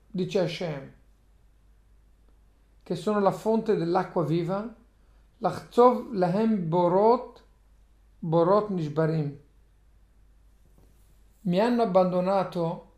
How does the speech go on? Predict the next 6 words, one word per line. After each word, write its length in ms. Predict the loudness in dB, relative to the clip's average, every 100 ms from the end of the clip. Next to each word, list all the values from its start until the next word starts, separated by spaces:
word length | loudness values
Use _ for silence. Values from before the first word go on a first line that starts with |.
| _ _ _
per 180 | -6 -6
scavare 540 | -2 0 2 2 2
dei 200 | -2 -4
pozzi, 760 | -6 -4 -4 -4 -8 -6 -6 -14 _ _ _ _ _ _ _ _ _ _ _ _
dei 140 | -8 -8
pozzi 720 | -6 -8 -10 -10 -8 -8 -12